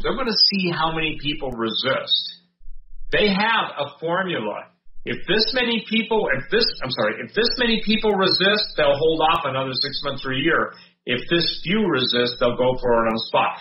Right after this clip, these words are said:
Resistance isn't futile. It's necessary. Because the scripture in the book of Hebrews says, "We have not yet resisted evil to the shedding of our blood."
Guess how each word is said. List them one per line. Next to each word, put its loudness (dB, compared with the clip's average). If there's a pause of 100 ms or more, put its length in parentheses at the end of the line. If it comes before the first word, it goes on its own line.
(140)
Resistance 2
isn't -6
futile. 0
It's -2
necessary. 0 (580)
Because 2
the 2 (160)
scripture 0
in -4
the -2
book 0
of 0
Hebrews 2
says, -2
"We 2
have 0
not 0
yet -2
resisted -4
evil -8 (320)
to 0
the 2
shedding 0
of -2
our -2
blood." -4